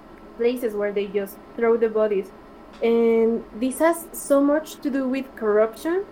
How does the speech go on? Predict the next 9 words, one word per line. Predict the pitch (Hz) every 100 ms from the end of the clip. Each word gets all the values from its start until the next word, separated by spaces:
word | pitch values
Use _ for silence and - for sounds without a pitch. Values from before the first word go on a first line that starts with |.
| - - - - - -
with | 226 240 208 190
the | 214
government. | 208 226 240 277 277 294 302 -
They | 220 247
are | 247 254
completely | 254 220 220 220 220 247
<laughs> | 254
involved. | 254 208 208 214 -
Like, | 208 202 196